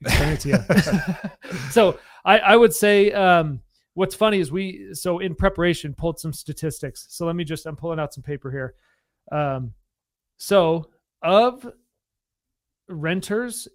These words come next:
in America, this is on BiggerPockets and the Humane Society. So we double checked.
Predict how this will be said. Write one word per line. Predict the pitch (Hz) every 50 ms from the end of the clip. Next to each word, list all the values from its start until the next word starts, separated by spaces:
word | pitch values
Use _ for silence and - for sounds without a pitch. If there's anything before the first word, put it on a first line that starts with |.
| _ -
in | 190 180
America, | 170 160 156 165 160 156 151 147 - - 143 135 139 156 156 _ _ _ _ _ _ _ _ _ -
this | 170 156 -
is | 175
on | 170 156 147
BiggerPockets | 123 165 156 156 170 - - 160 151 143 - 143 - 156
and | 147 143
the | 143
Humane | 113 95 143 143 143 139 127
Society. | - 135 123 - 135 123 123 123 123 120
So | - - 143
we | 135 135
double | 120 - 151 143 143
checked. | 135 - - 151 139 - _